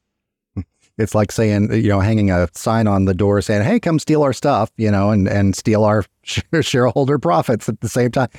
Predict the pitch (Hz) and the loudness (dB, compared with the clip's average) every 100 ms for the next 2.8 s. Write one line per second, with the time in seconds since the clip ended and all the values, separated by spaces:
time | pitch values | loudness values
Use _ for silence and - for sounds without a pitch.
0 | - - 131 - 120 98 90 - 101 98 | -18 -2 -2 0 0 2 0 -2 0 0
1 | 90 87 _ 95 87 82 _ _ _ 120 | 0 -2 _ 0 0 -2 _ _ _ -4
2 | 104 131 131 120 - 95 78 | -2 0 2 0 0 0 0